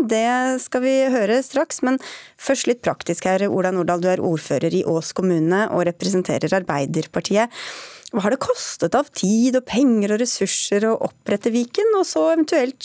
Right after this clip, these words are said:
hva det kan komme å koste å oppløse det igjen?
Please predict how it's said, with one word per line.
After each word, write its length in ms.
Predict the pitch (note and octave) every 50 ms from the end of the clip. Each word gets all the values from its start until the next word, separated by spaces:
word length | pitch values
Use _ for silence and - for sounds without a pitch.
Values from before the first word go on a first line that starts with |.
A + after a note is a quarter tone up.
| - -
hva 160 | A#3 A3+ G#3+
det 120 | G#3 A3 -
kan 100 | B3+ B3+
komme 320 | - C4 G3+ F#3+ F#3+ F#3+ G3 G3+ G#3
å 20 | A3 -
koste 320 | - A#3 - - - G3+
å 380 | G#3 G#3+ A#2 A2 - B3+ C#4+ E4 G#4 G#4+
oppløse 460 | C#4+ - - - D#3 C3+ D3+ - B2
det 60 | - -
igjen? 160 | F#3 F3+